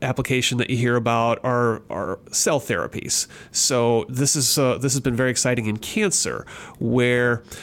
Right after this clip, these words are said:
um, you can take blood, um, from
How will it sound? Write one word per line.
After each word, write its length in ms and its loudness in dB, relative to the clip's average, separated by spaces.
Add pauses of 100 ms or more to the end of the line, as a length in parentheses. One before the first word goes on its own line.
(260)
um, 320 0
you 220 0
can 280 0
take 640 0
blood, 920 -2 (320)
um, 520 0
from 760 0